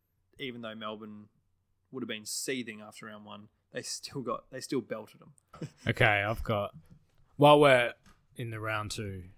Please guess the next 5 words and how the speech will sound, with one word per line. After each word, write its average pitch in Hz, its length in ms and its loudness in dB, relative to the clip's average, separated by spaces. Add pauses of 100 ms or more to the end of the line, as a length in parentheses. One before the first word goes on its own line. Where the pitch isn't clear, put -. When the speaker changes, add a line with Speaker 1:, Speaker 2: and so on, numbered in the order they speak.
(180)
Speaker 2:
overreaction 95 760 -8
period. 98 380 -10 (200)
Speaker 1:
Yep. 123 240 -6 (760)
Speaker 2:
Friday 131 280 4
night, 120 260 0